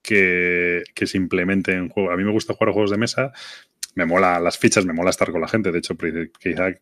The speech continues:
lo que más me gusta de los juegos de mesa probablemente sea el, el, el estar con la gente, ¿no? Pero,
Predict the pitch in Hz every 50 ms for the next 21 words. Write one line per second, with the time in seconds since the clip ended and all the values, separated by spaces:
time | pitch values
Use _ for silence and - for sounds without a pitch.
0 | _ - 98 87 87 92 92 90 87 90 87 92 - - 87 82 95 87 90 90
1 | 87 92 92 92 87 87 90 87 87 85 87 - - 90 85 80 80 80 80 78
2 | 76 80 85 95 92 90 82 - - 90 85 82 82 - - 95 87 82 - -
3 | 80 78 - - 85 80 78 78 - 143 - _ - - - - - - - _
4 | _ _ _ - 110 107 104 104 101 101 101 98 98 95 92 92 92 90